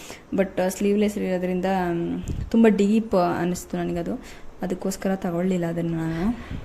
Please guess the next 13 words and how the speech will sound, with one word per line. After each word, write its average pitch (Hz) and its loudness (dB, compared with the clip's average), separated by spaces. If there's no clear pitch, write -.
ಹಾ, 240 6
ನಮ್ದು 254 8
ಇವಾಗ 233 8
ಶಾಪಿಂಗ್ 220 2
ಎಲ್ಲ 208 2
ಮುಗೀತು. 202 -2
ಅದಾದ್ಮೇಲೆ 208 2
ಇವಾಗ 196 0
<laughs> 202 2
ಬಸ್‌ಗೆ 196 -2
ಹೋಗೋದಕ್ಕೆ 185 -2
ಅಂತ 190 -4
ಹೇಳಿ, 185 -4